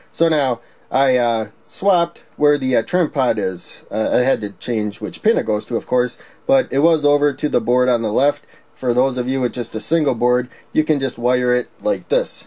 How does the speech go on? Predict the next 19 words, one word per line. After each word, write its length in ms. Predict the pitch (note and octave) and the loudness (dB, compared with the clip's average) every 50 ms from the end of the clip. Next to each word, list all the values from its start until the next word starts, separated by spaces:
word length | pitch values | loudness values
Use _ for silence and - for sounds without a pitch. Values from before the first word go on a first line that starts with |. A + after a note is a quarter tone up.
| - - - | -20 -14 -8
And, 420 | - A2 A2+ A2 G#2+ G#2+ G#2 G2+ | -4 -2 -2 0 -2 -2 -2 -2
uh, 240 | G#2 G#2 G2+ F#2+ F#2 | -2 0 0 0 -2
so 200 | - - - A2 | -4 -4 -4 -4
it's 100 | G2 - | -4 -4
got 240 | - A2 G2 - - | -2 -2 -2 -4 -4
three 220 | B2 B2 A#2+ A#2+ | -6 -6 -4 -4
little 280 | A2+ A2 A2 G#2+ G#2 G#2 | -2 -2 -2 -2 -2 -2
wires 440 | G#2+ A2 A2+ A2+ A2+ A2+ A2 - - - - _ _ _ - | 0 0 0 0 0 -2 -4 -6 -12 -20 -20 _ _ _ -6
at 160 | - - - | -6 -6 -4
the 80 | - E2+ | -4 -2
bottom. 440 | F2 A2 B2+ C3 B2+ C3 B2+ A#2+ - - | 0 0 0 2 0 0 -2 -4 -8 -8
The 120 | A2+ A2+ | -8 -4
middle 300 | A2+ B2+ C#3 C3+ B2+ A#2 | -2 0 2 2 2 2
one 300 | A#2 A2+ A#2 A2+ A#2 - - | 2 0 0 -2 -4 -6 -6
is 260 | B2 A2+ G#2+ G#2 G#2 | -6 -6 -6 -6 -8
the 160 | A2 A2 G2+ | -10 -10 -8
wiper. 480 | F#2+ A2+ B2 B2+ B2 - G2+ - - - - _ _ _ - | -2 0 0 0 -2 -4 -10 -12 -12 -14 -20 _ _ _ -12
And 220 | - G#2+ G#2+ G#2+ G#2+ | -8 -6 -4 -4 -2
then 340 | G#2+ G#2+ G#2 G2+ G2+ A2 | -2 -2 -4 -4 -8 -10